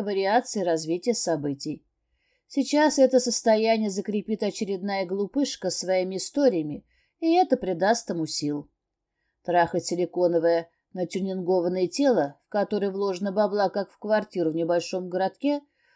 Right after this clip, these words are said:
удовольствие, совершенно отличающееся от пружин борделя, готовых вот-вот вонзиться в ягодицу. Утром он вернётся прежним к своим делам и закрутится снова по кругу. Концентрат от похмелья,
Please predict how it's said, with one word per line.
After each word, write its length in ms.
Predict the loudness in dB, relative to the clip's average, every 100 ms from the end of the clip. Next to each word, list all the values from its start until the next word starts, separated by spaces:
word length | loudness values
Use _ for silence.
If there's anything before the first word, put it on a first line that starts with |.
| _ -6
удовольствие, 720 | 2 4 4 4 2 2 0
совершенно 720 | 4 4 4 2 2 2 0
отличающееся 840 | 0 -2 -2 0 0 -2 -4 -2 -2
от 240 | -2 -4
пружин 400 | -2 -2 -2 -4
борделя, 600 | -2 -2 2 4 2 -4 _ _ _ _
готовых 500 | 4 6 8 4 4
вот-вот 460 | -2 -2 2 2 2
вонзиться 540 | 0 -2 -2 -4 -4
в 40 | -4
ягодицу. 760 | 0 0 -2 -6 -8 -12 -12 -16 _ _ _ _ _ _ _ _
Утром 400 | 2 2 4 4
он 160 | 4 6
вернётся 560 | 6 4 2 2 0
прежним 520 | -2 0 0 0 -2 -2
к 60 |
своим 360 | -2 2 2 2
делам 540 | 0 2 2 2 -2 _
и 120 | -4
закрутится 720 | -2 -2 -2 0 0 -2 -6 -6
снова 360 | -6 -6 -6
по 200 | -4 -4
кругу. 520 | -2 -4 -4 -6 -8 _ _ _ _ _
Концентрат 760 | -6 -4 -4 -6 0 0 0 0
от 200 | -4 -2
похмелья, 840 | -4 -4 -2 4 6 6 2 -2